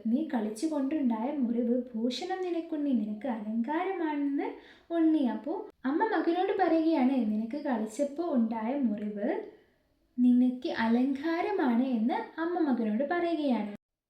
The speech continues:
ഇനി നമുക്ക് ചോദ്യം വായിക്കാം. കുട്ടികളുടെ വികൃതികളെല്ലാം അവർക്ക് ഭൂഷണമാണെന്നാണ് അമ്മ കരുതുന്നത്. പരിക്കേറ്റ കുട്ടി എന്ന കവിതയെ വിശകലനം ചെയ്ത് കുറിപ്പ് തയ്യാറാക്കുക.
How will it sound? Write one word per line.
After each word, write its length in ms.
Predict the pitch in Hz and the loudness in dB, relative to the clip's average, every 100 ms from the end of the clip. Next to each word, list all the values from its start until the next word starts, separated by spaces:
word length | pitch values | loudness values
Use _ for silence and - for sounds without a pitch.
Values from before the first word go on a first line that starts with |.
| _ | _
ഇനി 160 | 392 453 466 | -4 -2 -2
നമുക്ക് 200 | 294 262 | -4 -6
ചോദ്യം 360 | 349 294 269 254 | -2 -2 -2 -8
വായിക്കാം. 380 | 220 208 247 415 - _ | -10 -10 -10 -10 -12 _
കുട്ടികളുടെ 600 | 415 415 440 427 427 453 | -4 -2 -2 -2 -2 -2
വികൃതികളെല്ലാം 1000 | 403 269 - 277 294 294 262 220 214 269 294 | -6 -6 -8 -6 -6 -4 -4 -4 -8 -10 -10
അവർക്ക് 360 | 302 339 339 | -8 -8 -6
ഭൂഷണമാണെന്നാണ് 1080 | 330 302 311 311 381 370 277 269 254 226 220 | -8 -8 -10 -8 -8 -6 -6 -8 -8 -12 -12
അമ്മ 300 | 294 359 370 | -10 -8 -6
കരുതുന്നത്. 560 | 320 254 233 233 226 214 214 _ _ _ - | -4 -6 -8 -12 -10 -10 -12 _ _ _ -6
പരിക്കേറ്റ 480 | 370 403 415 427 440 | -2 0 0 0 0
കുട്ടി 320 | 403 285 - | -2 -8 -8
എന്ന 320 | 262 254 320 | -10 -10 -10
കവിതയെ 440 | 339 277 240 220 220 | -8 -6 -6 -8 -8
വിശകലനം 560 | 226 277 294 302 320 | -8 -8 -6 -6 -8
ചെയ്ത് 400 | 311 247 214 208 208 | -8 -10 -8 -12 -10
കുറിപ്പ് 360 | - 285 277 277 | -6 -6 -6 -6
തയ്യാറാക്കുക. 600 | 370 349 311 254 233 214 | -4 -4 -6 -10 -12 -14